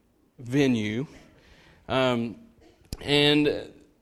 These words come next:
the coach, before they leave, he, like, he measures the, the, the rim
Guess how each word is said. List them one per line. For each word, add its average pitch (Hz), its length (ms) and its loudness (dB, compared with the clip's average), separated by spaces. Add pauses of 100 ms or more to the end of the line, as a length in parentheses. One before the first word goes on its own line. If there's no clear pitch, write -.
(180)
the 131 120 2
coach, 180 580 2 (240)
before 160 260 2
they 143 140 8
leave, 156 340 4
he, 143 200 2
like, 120 280 0
he 127 120 0
measures 135 480 2
the, 117 340 -6
the, 110 400 -4 (160)
the 110 100 -2
rim 135 600 0